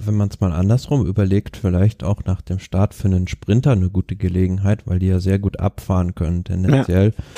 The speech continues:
Speaker 1: sich mit einer Spitzengruppe abzusetzen und sozusagen, „Gut, ich hol dann schon mal zwei, drei Minuten, äh, raus vor dem Feld bis zum, äh, Beginn des Anstiegs zum Col du Bisque und hab somit keine Probleme mit dem Zeitlimit vielleicht.“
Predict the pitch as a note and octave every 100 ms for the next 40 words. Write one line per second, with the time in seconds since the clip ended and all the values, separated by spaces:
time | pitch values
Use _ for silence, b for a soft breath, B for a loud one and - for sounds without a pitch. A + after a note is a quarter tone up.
0 | B B - G2+ - G2 A2 F#2+ - F#2+
1 | A#2 G2+ G#2 G2 F#2+ - - A2+ G#2+ -
2 | - G2 F#2+ F#2+ - G#2 F#2 F#2+ F#2 F#2+
3 | G#2+ F#2 - G2 G2+ G2 - G2 F#2+ B
4 | B B - - G2+ G#2 F#2+ F#2+ G2 G#2+
5 | - - - _ F#2+ F2+ F2+ E2 E2+ F#2+
6 | B2+ - - A#2 B2 B2+ - A#2 C3 -
7 | G2 - - F#2+ F#2+ F#2 F#2 - - F#2
8 | F2 F#2+ F2 F#2 G#2 - F2+ - - -
9 | - G2 F#2 F#2+ F#2 F#2 G2 A#2 - G2
10 | F#2 F2+ - F#2+ G2 - - _ G2+ F#2+
11 | F#2+ F#2+ F2+ G2 G2 F#2+ - F2 G2 G#2+
12 | - F2 E2+ - E2 - -